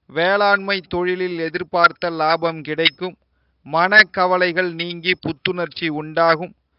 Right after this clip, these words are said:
சுபகாரியங்கள் தொடர்பான எண்ணங்கள் ஈடேறும். வாகன வசதிகள் மேம்படும். திறமைகளின் மூலம் பணியில் பொறுப்புகள் உயரும். அதிர்ஷ்ட திசை கிழக்கு, எண் ஒன்று.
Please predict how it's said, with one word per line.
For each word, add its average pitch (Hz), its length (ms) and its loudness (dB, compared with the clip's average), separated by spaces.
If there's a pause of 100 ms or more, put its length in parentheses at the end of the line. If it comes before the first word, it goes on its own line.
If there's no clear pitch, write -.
(240)
சுபகாரியங்கள் 190 1000 0
தொடர்பான 175 640 0
எண்ணங்கள் 160 640 -4
ஈடேறும். 165 500 -2 (480)
வாகன 190 500 4 (120)
வசதிகள் 175 720 2
மேம்படும். 170 600 -2 (560)
திறமைகளின் 190 720 0
மூலம் 180 340 -2
பணியில் 180 540 -2
பொறுப்புகள் 170 720 2
உயரும். 156 460 -2 (800)
அதிர்ஷ்ட 196 460 2
திசை 180 340 -2
கிழக்கு, 175 580 -2 (120)
எண் 160 200 -6
ஒன்று. 160 400 -2